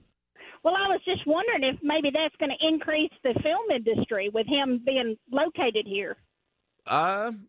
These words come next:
Speaker 2: yeah, I mean, I think the more things that are filmed in Hollywood, the more people are gonna set up roots here, you know, instead of just renting all the time. You, you buy a place. I mean, listen, they can afford it.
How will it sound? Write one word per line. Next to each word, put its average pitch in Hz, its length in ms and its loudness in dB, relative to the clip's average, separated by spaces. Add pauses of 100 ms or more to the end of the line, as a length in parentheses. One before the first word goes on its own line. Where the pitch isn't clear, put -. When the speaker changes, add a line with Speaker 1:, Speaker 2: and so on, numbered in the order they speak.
Speaker 2:
yeah, 220 280 0
I 170 60 0
mean, 175 180 -2
I 160 60 2
think 165 240 -4
the 160 80 -2
more 165 360 0 (320)
things 165 220 -2
that 147 140 2
are 135 60 2
filmed 151 260 -2
in 120 80 0
Hollywood, 131 440 0
the 117 80 -2
more 127 200 0
people 131 280 -4
are 120 100 2
gonna 113 300 0 (380)
set 147 240 0
up 110 160 -2
roots 170 300 -2
here, 85 320 0
you 110 100 -2
know, 107 160 2
instead 123 300 0
of 107 80 -2
just 98 180 -2
renting 117 380 0
all 85 140 2
the 80 80 -2
time. 87 300 0
You, 113 160 0
you 110 140 -2
buy 98 220 0
a 135 100 0
place. 104 380 -2
I 120 40 0
mean, 143 160 -2
listen, 143 280 -2
they 131 80 0
can 113 120 -4
afford 98 360 0
it. 78 140 -4